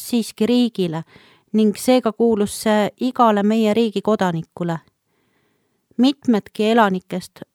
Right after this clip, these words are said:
oleksid oru lõunatipule pannud värava ette ning andnud võtmed vaid nendele üksikutele õnnelikele,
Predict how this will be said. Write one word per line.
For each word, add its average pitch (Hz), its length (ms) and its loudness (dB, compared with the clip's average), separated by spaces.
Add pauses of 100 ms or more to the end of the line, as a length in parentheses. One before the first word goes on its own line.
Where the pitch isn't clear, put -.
oleksid 214 480 -2
oru 240 320 4
lõunatipule 208 880 0
pannud 214 460 2
värava 208 420 2
ette - 460 -10 (580)
ning 214 240 4
andnud 226 640 4
võtmed 226 500 -2
vaid 214 240 0
nendele 240 400 2
üksikutele 226 720 -4
õnnelikele, 196 640 0